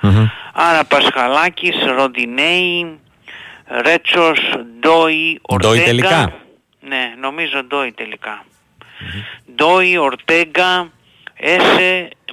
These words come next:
Speaker 2: Μαντί, Φορτούνης, Μασούρας, Ελκαμπή, Ποντένσε. Αυτή την ενδεκάδα βλέπουμε.
Speaker 1: Α.
Speaker 2: Η αλήθεια είναι ότι έχει δοκιμάσει σε σχεδόν όλες τις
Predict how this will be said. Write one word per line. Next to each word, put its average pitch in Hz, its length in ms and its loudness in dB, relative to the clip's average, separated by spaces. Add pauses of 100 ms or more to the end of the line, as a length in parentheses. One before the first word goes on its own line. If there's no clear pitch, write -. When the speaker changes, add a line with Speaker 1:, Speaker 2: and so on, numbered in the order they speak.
Speaker 2:
Μαντί, 165 800 -6 (340)
Φορτούνης, 185 880 -2 (260)
Μασούρας, 175 1080 0
Ελκαμπή, 143 920 -2 (440)
Ποντένσε. 151 720 -2 (600)
Αυτή 143 320 -2
την 147 160 -10
ενδεκάδα 120 600 -2
βλέπουμε. 156 480 0
Speaker 1:
Α. - 640 -4
Speaker 2:
Η 170 140 2
αλήθεια 196 540 2
είναι 220 180 0
ότι 170 500 -2
έχει 220 380 0
δοκιμάσει 175 760 0
σε - 340 2
σχεδόν 190 520 2
όλες 214 260 2
τις 165 120 -4